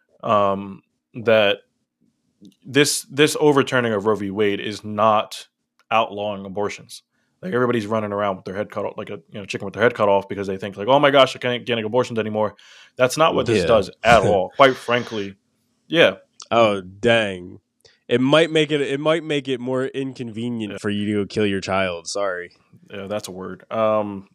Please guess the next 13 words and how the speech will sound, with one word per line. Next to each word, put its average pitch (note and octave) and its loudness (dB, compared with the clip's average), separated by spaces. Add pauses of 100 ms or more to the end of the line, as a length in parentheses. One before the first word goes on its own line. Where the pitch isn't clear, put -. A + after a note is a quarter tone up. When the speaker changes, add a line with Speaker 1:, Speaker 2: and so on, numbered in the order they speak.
(160)
Speaker 1:
inconvenience. F#3+ -10 (140)
<laughs> C#3 -6
Yeah. A#2+ 2 (220)
Uh, A2+ 2
that's A2 -2
wrapped G#2+ 2
up G#2+ -4
in G2 -6
this G2 -8
whole G2+ -2
discussion, G#2 -2
honestly. G2+ 0
But, G2 -2